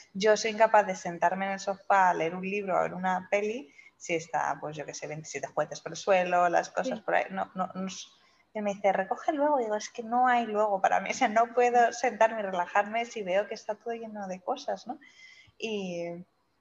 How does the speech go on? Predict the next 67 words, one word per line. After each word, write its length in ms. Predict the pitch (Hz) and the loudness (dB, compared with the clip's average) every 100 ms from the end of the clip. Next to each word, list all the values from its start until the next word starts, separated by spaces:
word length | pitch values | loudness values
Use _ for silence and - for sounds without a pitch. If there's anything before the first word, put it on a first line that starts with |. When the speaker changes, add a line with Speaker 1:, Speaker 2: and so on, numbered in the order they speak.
| _ _ | _ _
Speaker 1:
me, 340 | 190 180 175 | -4 -4 -4
no 160 | 170 208 | -6 -8
sé, 260 | - - - | -8 -10 -10
sí, 260 | - 262 | -10 -6
Speaker 2:
Es 120 | 240 | -4
una 160 | 240 277 | 0 0
Speaker 1:
es, 0 | |
Speaker 2:
obsesión, 760 | - 226 - 226 226 214 202 | 0 -6 -2 -2 0 -2 -6
Speaker 1:
es 100 | 196 | -2
un 140 | 202 226 | 0 2
Speaker 2:
seremos 100 | 233 | 2
Speaker 1:
agobio. 340 | 220 247 208 | 2 0 -4
Speaker 2:
obsesivas 300 | 190 220 233 | 2 4 4
compulsivas, 880 | - 233 220 190 180 - 214 196 175 | 2 -2 -2 -2 -4 -2 0 2 0
yo 120 | 170 165 | 0 -2
creo, 380 | 175 190 180 | 0 2 2
hay 240 | 160 127 208 | 2 2 4
algo 180 | 220 208 | 6 4
así, 300 | 175 220 220 | 2 0 -2
porque, 560 | - - - 175 170 165 - - - 220 180 | -2 -4 0 2 2 -2 -16 -16 -16 -16 -14
no 240 | 190 214 220 | -2 0 0
sé, 200 | - 220 | 2 0
porque 320 | 214 202 190 | 2 0 2
yo, 140 | 208 | 4
mi 140 | 226 233 | 4 2
mente, 500 | 233 262 240 269 294 | 2 0 2 4 4
a 140 | - | 2
lo 40 | 202 | 0
mejor 220 | 196 247 | -2 -2
mi 140 | 254 | -2
cuerpo 240 | 262 254 262 | 0 0 -2
está 180 | - | -4
relajado, 460 | 220 202 196 175 180 | -2 0 0 -2 0
pero 160 | 185 190 | 0 -2
mi 120 | 190 | -2
mente 240 | 208 233 | -2 -2
está 320 | 269 - 156 | -2 0 -2
tiqui, 220 | 160 185 165 | -4 -6 -6
tiqui, 200 | 160 165 | -4 -4
hay 100 | 156 | -2
que 100 | 160 | -2
recoger, 380 | 139 139 131 | -4 -8 -10
tiqui, 240 | - 180 175 | -6 -4 -4
tiqui, 160 | 170 196 | -2 2
y 60 | |
hasta 280 | 202 214 208 | 2 2 0
que 120 | 208 | 2
no 160 | 202 247 | 0 2
lo 140 | 285 | 4
haga, 340 | 269 330 349 330 | 4 6 4 4
Speaker 1:
Sí. 0 | |
Speaker 2:
no 220 | 226 226 | 0 0
paro, 420 | 214 202 170 165 | 0 0 -2 -6
no, 360 | - 196 208 214 | -6 -4 -2 0
no 160 | 208 220 | 0 0
Speaker 1:
Ya. 80 | |
Speaker 2:
estoy 420 | 185 226 226 226 220 | 2 2 2 2 2
cien 140 | 226 | 0
por 120 | 202 185 | -2 -4
cien 160 | 202 | -4
relajada 640 | 185 185 175 185 180 151 156 | -2 -2 -2 0 0 0 -4
hasta 280 | 170 - | -10 -10
que 140 | 175 165 | -8 -6
no 140 | 175 | -6
lo 100 | 180 | -6
veo 160 | 170 165 | -6 -6
recogido. 640 | 160 165 160 175 156 143 | -8 -10 -12 -10 -8 -10